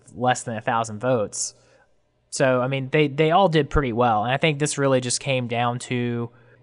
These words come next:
in some ways is kind of the opposite of what I think happened in the Ossoff race. Like, I think Bordeaux probably had this one because she ran last time. She got five hundred votes away, and most Democratic voters are smart,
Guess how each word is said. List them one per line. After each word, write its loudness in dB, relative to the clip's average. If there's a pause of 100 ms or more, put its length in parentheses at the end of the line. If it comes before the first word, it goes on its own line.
(140)
in 4
some 2
ways 4
is 0
kind 2
of 4
the 4
opposite 4
of 4
what 4
I 4
think 2
happened 2
in 6
the 2
Ossoff 2
race. 2 (320)
Like, 4
I 2
think 0
Bordeaux 6
probably 2
had 0
this 2
one 4 (120)
because 2
she 2
ran 2
last 0
time. 0 (260)
She -2
got 2
five 2
hundred 2
votes 4
away, 2 (220)
and 2
most 4
Democratic 2
voters 6
are -2
smart, 2